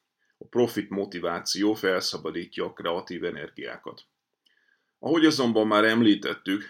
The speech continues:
Mazzucato pontosan attól lett elismert közgazdász, hogy bemutatta, a magángazdaság innovációja mögött szinte mindig az állam áll, közbeszerzések megrendelőjeként, alapkutatások végzőjeként,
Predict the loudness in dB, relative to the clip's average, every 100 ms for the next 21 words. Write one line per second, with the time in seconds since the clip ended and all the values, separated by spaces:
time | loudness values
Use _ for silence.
0 | -14 -2 -2 0 0 0 2 -2 2 4
1 | 4 2 -2 -2 -2 -6 -6 -6 -6 -6
2 | -6 -6 -8 -12 -14 -8 -8 -2 -2 2
3 | 2 2 -2 -10 _ _ -12 -2 2 2
4 | 0 -2 -2 0 0 -2 _ _ _ _
5 | _ -6 2 4 6 4 4 2 2 -2
6 | -4 -2 -2 0 0 0 2 2 0 -4
7 | -4 -4 -4 -2 0 0 0 -2 -2 -2
8 | -2 0 2 2 2 0 -2 -2 0 -2
9 | -2 0 0 0 -6 _ _ _ -2 -2
10 | 2 2 2 2 0 -4 -6 -8 -4 -2
11 | 0 0 2 0 0 0 -2 -4 -4 -4
12 | -6 -14 _ _ _ _ _ _ _ _
13 | _ -20 -2 2 4 2 -4 -10 -8 -4
14 | -4 -4 -8 -6 -6 -4 -2 -2 0 2
15 | 2 0